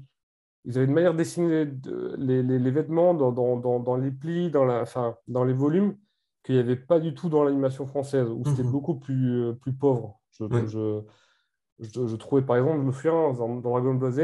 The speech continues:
Speaker 1: la tenue de Son Goku, t'avais, euh, je crois, t'avais, euh, souvent, t'avais donc la couleur de base et t'avais
Speaker 2: Mhm.
Speaker 1: deux couleurs supplémentaires d'ombrage.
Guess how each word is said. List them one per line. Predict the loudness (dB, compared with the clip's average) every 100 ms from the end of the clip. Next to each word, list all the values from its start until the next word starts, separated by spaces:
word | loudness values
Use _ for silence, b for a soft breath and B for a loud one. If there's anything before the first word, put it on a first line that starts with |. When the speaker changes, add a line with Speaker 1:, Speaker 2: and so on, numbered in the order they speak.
| 0 -2 -20 -20 _ b b b _ -4
Speaker 1:
la | -4
tenue | 0 0 2
de | 0
Son | 0 0
Goku, | -2 0 -2 2
t'avais, | 2 2 2 2
euh, | 2 0
je | -2 -6
crois, | 0 0 2
t'avais, | 0 0 0 0
euh, | 0 -2 -4 -6 -10 _ _ _ _ -20
souvent, | -8 0 4 4 4
t'avais | 4 2 2 0
donc | 0 0
la | -2
couleur | 2 2 4
de | 2
base | 4 4 4
et | -2 -4
t'avais | -2 0 2
Speaker 2:
Mhm. | 2
Speaker 1:
deux | -2
couleurs | -2 2 2 2 -4
supplémentaires | -8 -6 -2 0 0 0
d'ombrage. | 0 0 2 2 2